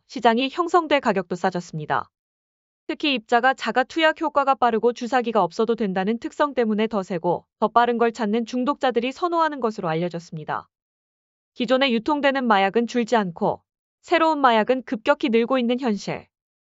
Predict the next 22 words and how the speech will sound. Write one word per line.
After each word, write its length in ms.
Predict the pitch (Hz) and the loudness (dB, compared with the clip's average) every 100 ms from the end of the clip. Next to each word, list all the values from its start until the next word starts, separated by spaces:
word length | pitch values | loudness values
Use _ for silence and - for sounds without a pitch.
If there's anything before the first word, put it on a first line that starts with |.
| _ _ _ | _ _ _
젊은 360 | - 226 233 269 | 2 4 4 2
층을 280 | 285 269 294 | 0 2 0
중심으로 480 | 269 262 311 277 285 | 0 -2 0 2 2
퍼지고 380 | 339 311 311 | 2 2 2
있는 240 | 277 247 233 | 2 2 2
마약을 400 | 185 175 170 196 | 2 2 2 0
지금 300 | - 220 214 | 0 2 2
막지 240 | 170 170 | 2 0
못한다면 680 | 180 180 226 180 160 165 151 _ _ _ _ _ _ | -2 -2 -2 -2 -2 -4 -4 _ _ _ _ _ _
더 180 | - 220 | 2 2
이상 240 | 220 262 | 4 0
손을 300 | 269 339 320 | 0 0 0
쓸 180 | 311 302 | 0 -2
수 160 | 294 254 | 2 2
없는 240 | 214 240 | 4 0
상황을 400 | 254 262 240 269 | 0 0 2 2
맞이할 380 | 202 180 240 240 | 4 4 4 2
수 120 | 233 | 0
있다는 360 | 208 185 185 196 | -2 0 0 0
우려가 320 | 214 233 233 | 2 2 0
커지고 320 | 269 233 190 | -2 -4 -4
있습니다. 520 | 165 - 151 139 - | -4 -8 -8 -6 -6